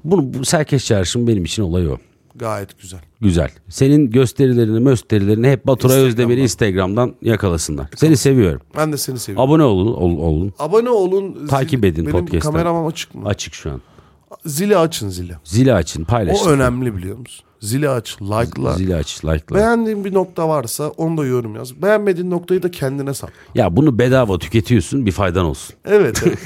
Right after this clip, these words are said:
Speaker 1: <laughs>
Speaker 2: Ya çünkü gerçekten şeyi bilmeleri lazım Turul. Ben şimdi YouTube işine başladım ya. Hakikaten yorumlara bakıyorum. Ne yazmışlar abi? Bakıyorum yani şey olarak,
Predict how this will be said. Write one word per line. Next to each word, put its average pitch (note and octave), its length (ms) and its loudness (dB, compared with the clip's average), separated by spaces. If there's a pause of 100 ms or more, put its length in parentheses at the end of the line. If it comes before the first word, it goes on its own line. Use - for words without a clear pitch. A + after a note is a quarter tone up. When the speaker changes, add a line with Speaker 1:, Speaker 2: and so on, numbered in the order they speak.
Speaker 1:
<laughs> - 180 -14
Speaker 2:
Ya F3+ 120 -2
çünkü B3+ 180 -8
gerçekten F#3 540 -4
şeyi F3+ 280 -6
bilmeleri D3+ 520 -10
lazım G#2 280 -16 (140)
Turul. G#2 160 -16 (300)
Ben C#3 100 -8
şimdi D#3 320 -8 (100)
YouTube C#3 260 -12
işine C#3+ 280 -6
başladım D3 420 -6
ya. F#2 140 -12 (280)
Hakikaten F#3+ 480 -4
yorumlara D3 440 -4
bakıyorum. A2+ 400 -10 (540)
Ne D#3+ 60 -8
yazmışlar A2+ 520 -8
abi? A#2 240 -10 (160)
Bakıyorum D3+ 420 -2
yani G#2+ 400 -4
şey D#3 200 -4
olarak, C3+ 340 -4